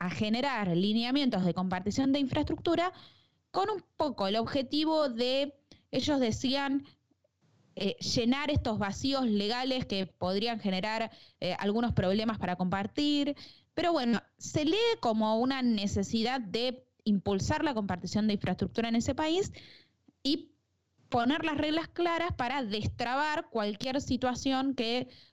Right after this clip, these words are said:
pueda estar bloqueando la compartición de infraestructura. México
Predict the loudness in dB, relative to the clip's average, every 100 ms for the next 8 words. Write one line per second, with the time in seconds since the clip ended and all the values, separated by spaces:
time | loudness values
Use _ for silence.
0 | -4 0 2 2 0 0 0 0 0 -2
1 | 2 2 0 -4 -18 _ -4 -2 -2 -2
2 | -2 -2 0 2 2 0 -2 -2 0 -2
3 | -2 -10 -20 _ -2 0 0 -2